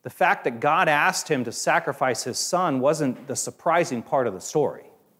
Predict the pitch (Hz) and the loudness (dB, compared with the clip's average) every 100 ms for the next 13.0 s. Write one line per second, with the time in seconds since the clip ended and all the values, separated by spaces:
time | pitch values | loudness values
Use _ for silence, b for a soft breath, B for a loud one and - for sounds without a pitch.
0 | _ _ _ _ _ _ _ _ _ 147 | _ _ _ _ _ _ _ _ _ -6
1 | 131 151 160 151 - 151 151 127 - 160 | -6 -4 2 0 0 0 0 0 0 0
2 | 123 - - _ _ _ _ _ _ _ | 0 -4 -18 _ _ _ _ _ _ _
3 | _ - 160 269 240 208 190 180 - - | _ -2 2 4 4 4 4 2 -2 0
4 | 190 202 196 110 90 71 - - _ - | 4 4 2 -2 -4 -6 -12 -20 _ -16
5 | 131 160 185 175 143 151 147 240 - 156 | 0 2 4 2 0 2 4 4 2 -2
6 | 131 127 - 165 151 123 - 135 127 107 | -2 -2 -4 -8 -4 -4 -2 0 0 -2
7 | - 117 104 - _ 135 127 113 107 104 | -2 -2 -2 -10 _ -4 -2 -2 -6 -6
8 | 104 104 92 78 87 87 - - 131 123 | -4 -4 -4 -8 -14 -16 -10 -2 -2 -2
9 | 113 87 - 123 120 117 110 127 131 120 | -4 -8 -8 -6 -6 -8 -6 -4 -2 -4
10 | - 135 - 233 - - 110 120 - - | -4 -4 0 0 0 -4 -6 -4 -6 -16
11 | B B 131 143 139 - - 147 110 156 | B B -2 0 0 0 -4 -4 -2 2
12 | 180 180 135 123 151 185 95 - - - | 4 2 0 -2 2 2 0 -4 -8 -8